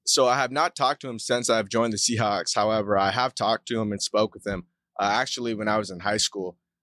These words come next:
one of my teachers was, uh, good friends with him, and he used to come down to our high school every once in a while. And I, when I was choosing Stanford, I remember I actually, I was actually talking to him about his career at Stanford.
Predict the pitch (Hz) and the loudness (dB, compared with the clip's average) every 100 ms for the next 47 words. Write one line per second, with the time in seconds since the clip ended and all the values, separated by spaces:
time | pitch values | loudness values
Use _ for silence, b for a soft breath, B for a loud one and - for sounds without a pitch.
0 | - 104 113 110 - 120 113 104 92 101 | -8 -2 0 0 0 0 0 0 0 0
1 | 98 98 98 92 90 110 110 104 101 90 | 2 2 2 0 0 0 0 0 -2 0
2 | 101 98 95 107 104 101 - 110 101 101 | 0 0 -2 -2 0 0 0 -2 0 0
3 | 101 92 98 101 107 98 98 98 98 101 | 0 0 0 -2 0 -2 0 -2 0 0
4 | 95 98 98 92 _ _ _ 101 104 104 | 2 4 2 -2 _ _ _ -4 -2 -2
5 | 95 110 110 113 101 - 165 131 110 - | -4 -2 0 0 -2 0 0 0 0 2
6 | 113 120 110 101 107 107 101 104 - - | 2 2 2 2 2 2 2 2 0 0
7 | 107 104 104 - 101 - 107 - 95 110 | 0 2 0 0 -2 0 0 -2 -2 -2
8 | 101 98 104 101 - 113 95 - - 101 | 2 0 2 0 0 0 2 0 0 -2
9 | - 92 | -2 -8